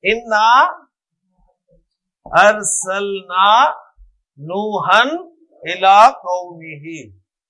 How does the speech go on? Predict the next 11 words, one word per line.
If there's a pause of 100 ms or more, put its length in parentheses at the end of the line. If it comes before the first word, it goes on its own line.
(220)
سورہ
نوح
کے
پہلے
حرف
آ
گئے۔ (180)
ترجمہ
کرو، (840)
ارسلہ، (1160)
ارسلہ